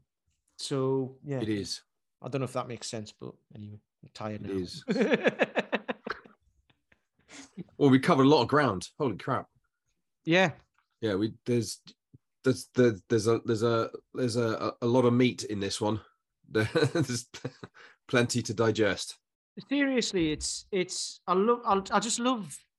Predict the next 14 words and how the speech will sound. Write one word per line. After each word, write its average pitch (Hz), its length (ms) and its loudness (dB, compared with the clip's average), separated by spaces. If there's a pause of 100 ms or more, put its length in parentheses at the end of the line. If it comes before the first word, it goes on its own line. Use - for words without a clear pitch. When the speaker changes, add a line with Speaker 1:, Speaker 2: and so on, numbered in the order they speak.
Speaker 1:
stuff - 340 -6
like 165 220 0
this, - 480 0 (160)
because 151 560 -4 (540)
the 160 100 0
more 208 200 4
conversations 190 800 0
we 143 120 -2
can 147 100 -6
have 147 200 0
like 139 200 0
this, 139 540 -4 (1200)
you 170 100 0
know, 123 440 -2